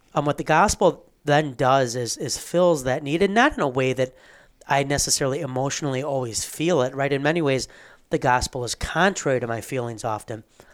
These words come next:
but in a way that it is proclaimed and declared when it's rightly preached as an accomplished fact. It's just done, deal with it.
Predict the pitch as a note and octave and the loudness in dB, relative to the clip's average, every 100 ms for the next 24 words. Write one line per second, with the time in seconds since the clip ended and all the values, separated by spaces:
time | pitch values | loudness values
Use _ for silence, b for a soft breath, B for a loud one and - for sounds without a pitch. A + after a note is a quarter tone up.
0 | b b b b F3 E3+ F#3 A#3 A3 F#3 | b b b b 2 2 4 4 6 6
1 | E3 D#3 C#3 C3 - C#3+ - E3 F#3 G3 | 6 4 2 -2 -4 -8 -2 0 0 0
2 | G3 F3 - D3 C3+ B2+ C3 B2+ - C3+ | -2 -4 -4 -2 -2 -2 -4 -6 -4 -4
3 | D3+ F3 D#3+ - C#3+ C3+ - - C#3+ D#3+ | -2 -4 -4 -4 -6 -6 -12 -6 2 4
4 | F#3+ G3 E3+ D3 - C3+ C3 C3+ - - | 4 4 -2 -2 -2 -4 -2 -8 -10 -12
5 | - B2+ A2+ - _ - _ _ _ b | -6 -6 -6 -12 _ -20 _ _ _ b
6 | b b b b b E3 E3 - D#3 - | b b b b b -4 -2 2 2 2
7 | F3 D#3 D#3+ C3 A#2 C#3+ E3+ C#3 A#2+ A#2+ | 2 4 4 0 -4 2 4 4 0 -4
8 | B2 | -6